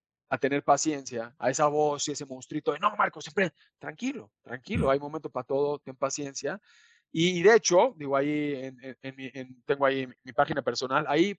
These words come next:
Speaker 1: hice un blog en el veinte veinte, publiqué eso, es un artículo, en marcospejos punto com, y lo pueden ver en el blog, donde hablé de esto. O sea, ya el que quiera interesarse más en cómo fue esa decisión, qué pasó por mi cabeza. Em,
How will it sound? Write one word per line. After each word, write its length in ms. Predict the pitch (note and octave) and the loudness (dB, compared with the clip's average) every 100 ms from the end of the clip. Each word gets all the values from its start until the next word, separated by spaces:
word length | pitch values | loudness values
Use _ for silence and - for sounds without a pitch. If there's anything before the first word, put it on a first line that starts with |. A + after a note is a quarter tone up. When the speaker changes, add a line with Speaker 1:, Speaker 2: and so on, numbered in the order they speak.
| _ | _
Speaker 1:
hice 180 | F3 F#3+ | -10 -8
un 80 | F3 | 4
blog 320 | F#3 F#3+ F3 | 6 6 4
en 80 | D3 | -2
el 60 | |
veinte 220 | D3+ E3 D#3 | -4 -4 -6
veinte, 280 | D#3 D#3+ D3 | -4 -6 -8
publiqué 440 | C3 B2+ B2+ D3 | -4 -4 2 0
eso, 140 | C#3+ C3+ | 0 -4
es 60 | |
un 60 | C#3+ | -4
artículo, 580 | B2+ C3+ A#2+ A#2+ D3+ B3 _ _ _ | -4 -6 -8 -10 -10 -14 _ _ _
en 120 | - C3+ | -10 0
marcospejos 560 | C#3+ C3+ B2 C3+ A#2 | 0 0 -6 -8 -8
punto 240 | - B2+ A#2+ | -16 -12 -4
com, 240 | B2 D3 | -4 -4
y 60 | B2+ | -8
lo 80 | A#2+ | -6
pueden 160 | B2 | -6
ver 120 | B2+ B2+ | -6 -6
en 60 | |
el 40 | A#2+ | -2
blog, 240 | A#2+ D3+ | 2 2
donde 220 | C#3+ C#3 C#3 | 0 2 4
hablé 260 | C#3 D#3 | 6 4
de 100 | D3 | 4
esto. 200 | C3 - - | -4 -12 -6
O 40 | |
sea, 100 | B2 | 2
ya 120 | C#3 | 4
el 60 | C#3 | 2
que 120 | C#3 | 0
quiera 180 | B2+ C#3+ | -2 -2
interesarse 540 | C#3+ A#2+ C3 C3+ C3+ | -2 -6 0 0 0
más 280 | C3 C3 B2+ | -6 -6 -4
en 180 | C3 B2+ _ - _ _ _ _ | -6 -10 _ -20 _ _ _ _
cómo 240 | D#3 D#3 | 2 2
fue 140 | D3 D3+ | 4 4
esa 100 | D3 | 4
decisión, 840 | C3 A#2+ - C3+ B2 B2 A#2+ A2 _ _ _ _ | 0 -4 -6 -6 -4 -6 -8 -12 _ _ _ _
qué 120 | - | 2
pasó 260 | D#3 C#3 C#3 | 4 2 0
por 160 | C3 B2 | -10 -10
mi 100 | A#2+ | -2
cabeza. 720 | A#2 B2+ B2+ - A#2 A2+ G#2+ _ _ _ - | 2 2 2 -2 -2 -6 -10 _ _ _ -6
Em, 600 | A#2+ A#2+ A#2 A#2+ A#2 | -2 -2 -2 -6 -10